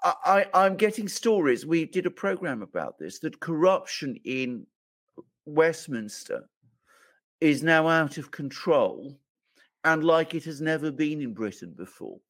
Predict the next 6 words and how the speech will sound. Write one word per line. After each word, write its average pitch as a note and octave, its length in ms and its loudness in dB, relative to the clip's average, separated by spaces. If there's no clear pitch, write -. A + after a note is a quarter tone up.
Now, E3 180 6
that F#3+ 400 4
could G3 300 2
be F3+ 160 2
a C3 40 0
sign G2 600 -4